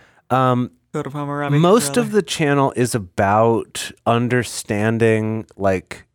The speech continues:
Speaker 2: cuneiform and ancient writing systems and language and stuff like that, but they do have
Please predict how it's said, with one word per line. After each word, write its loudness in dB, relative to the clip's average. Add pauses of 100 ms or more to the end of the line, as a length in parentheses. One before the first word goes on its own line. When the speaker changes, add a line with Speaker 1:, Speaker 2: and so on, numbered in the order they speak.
(340)
Speaker 2:
cuneiform 0
and -2
ancient -4
writing 0
systems 0
and -4
language -2
and -2
stuff 0
like 0
that, 2
but -8
they 0
do -2
have 2